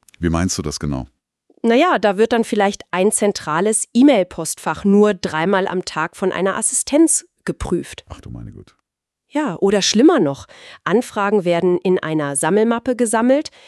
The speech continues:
Speaker 2: jemand exportiert dann jeden Abend um siebzehn Uhr eine Excel-Liste.
Speaker 1: Oh Gott, Excel-Listen.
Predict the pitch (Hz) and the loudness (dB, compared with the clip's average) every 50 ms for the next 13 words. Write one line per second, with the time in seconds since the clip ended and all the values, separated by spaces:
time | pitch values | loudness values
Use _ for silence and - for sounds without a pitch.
0 | - _ - 180 185 202 202 202 - - 185 - - - 190 180 - - 214 233 | -20 _ -2 0 2 4 2 2 0 -2 -6 -6 -4 -4 -4 -4 0 0 0 0
1 | 240 - 190 185 185 160 180 208 233 269 - - 156 170 208 262 277 - 202 190 | 2 2 2 2 2 2 0 0 0 0 -2 -2 -4 -2 -2 -2 -2 -2 -2 -2
2 | 175 175 226 - _ - - 233 - - 214 202 196 180 - - - - - - | -2 -2 -4 -4 _ -2 -2 -2 2 2 2 4 4 2 0 -2 -8 -4 0 0
3 | 269 262 262 269 247 - - - - - 180 160 - 87 - - _ _ 92 87 | 2 2 2 0 -2 -4 -8 -8 -8 -6 -4 -2 -2 -4 -4 -8 _ _ -8 -6
4 | - - - 90 82 82 78 - - - - 58 - - | -4 -4 -4 -2 -2 -2 -2 -4 -6 -8 -10 -12 -12 -14